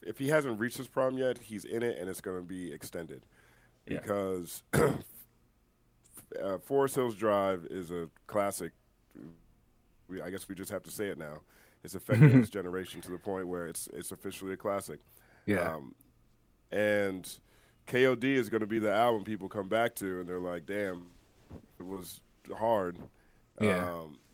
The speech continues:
Speaker 1: and he's doing a lot of things now that he hasn't done these last two projects, which every artist has to do. He is talking to the media again.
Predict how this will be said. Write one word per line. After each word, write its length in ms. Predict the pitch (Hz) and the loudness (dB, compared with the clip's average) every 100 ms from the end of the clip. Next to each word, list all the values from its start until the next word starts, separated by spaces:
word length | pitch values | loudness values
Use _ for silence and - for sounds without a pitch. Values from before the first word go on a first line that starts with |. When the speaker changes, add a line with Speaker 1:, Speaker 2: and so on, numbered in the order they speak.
| _ _ _ _ _ _ _ _ - - | _ _ _ _ _ _ _ _ -20 -4
Speaker 1:
and 580 | 117 127 135 127 110 101 | 2 4 6 6 4 -2
he's 240 | 107 117 | -6 -6
doing 240 | 101 139 143 | 0 2 4
a 20 | |
lot 260 | 120 117 117 | 6 6 6
of 80 | |
things 320 | - 113 98 95 | 2 -2 -2 -2
now 200 | 101 95 | -2 -2
that 120 | 90 | -2
he 120 | 95 | -4
hasn't 300 | 95 98 95 | -2 -4 -4
done 180 | 92 87 | -6 -6
these 140 | 82 | -6
last 240 | 87 85 - | -6 -6 -8
two 100 | 82 | -12
projects, 520 | - 85 76 78 - | -8 -8 -8 -12 -14
which 140 | 85 - _ | -18 -20 _
every 260 | 107 107 110 | -4 -2 -2
artist 280 | 95 92 - | -2 -4 -6
has 160 | 82 - | -10 -12
to 80 | |
do. 120 | 73 69 - _ - - - - _ _ - - _ | -16 -16 -20 _ -20 -20 -20 -20 _ _ -20 -20 _
He 200 | - 110 | -8 -2
is 180 | 110 101 | 0 0
talking 320 | - 104 101 | -2 -2 -2
to 100 | 92 | -8
the 100 | 85 | -10
media 440 | 82 104 139 147 127 | -6 -2 2 2 2
again. 500 | 139 143 139 139 | 2 2 2 0